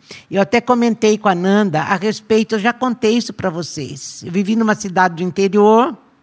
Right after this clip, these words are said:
há setenta anos atrás, há mais, né,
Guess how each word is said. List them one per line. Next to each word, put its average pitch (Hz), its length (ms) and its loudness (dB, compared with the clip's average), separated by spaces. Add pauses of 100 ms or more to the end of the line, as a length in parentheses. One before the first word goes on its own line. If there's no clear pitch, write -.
(1200)
há 160 60 -2
setenta 196 600 0
anos 180 320 4
atrás, 190 540 4
há 190 60 0
mais, 175 340 0
né, 208 300 0